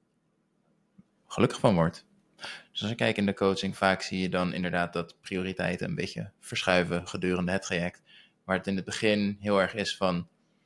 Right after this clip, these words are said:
"Dit is wat ik gewend ben. En als ik daarin verander, dan krijg ik weerstand van mijn omgeving. Ze zijn gewend dat ik drink. Dus, hè, dan ben je diegene, 'Oh, wat ben je ongezellig.'" Ehm,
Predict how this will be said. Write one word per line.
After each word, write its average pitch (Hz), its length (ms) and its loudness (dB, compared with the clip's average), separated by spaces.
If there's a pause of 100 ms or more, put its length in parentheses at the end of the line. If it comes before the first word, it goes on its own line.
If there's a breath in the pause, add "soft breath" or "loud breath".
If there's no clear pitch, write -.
(760)
"Dit 107 300 -2
is 104 100 -4
wat 104 120 0
ik 101 80 -2
gewend 143 440 2
ben. 147 400 6
En 113 100 0
als 107 100 0
ik 107 80 -8
daarin 104 240 0
verander, 107 380 2
dan 104 80 0
krijg 98 200 -8
ik 104 100 -8
weerstand 127 420 2
van 120 100 -4
mijn 113 120 0
omgeving. 110 560 0
Ze 98 100 -12
zijn 101 140 -14
gewend 101 260 0
dat 101 100 -4
ik - 140 -8
drink. 98 340 -2
Dus, - 120 -14
hè, 101 140 0
dan 95 140 0
ben 95 80 2
je 95 60 2
diegene, - 260 -4
'Oh, 117 180 2
wat 107 140 -2
ben 110 80 -2
je 110 100 -6
ongezellig.'" 107 680 0 (540 soft breath)
Ehm, 92 460 0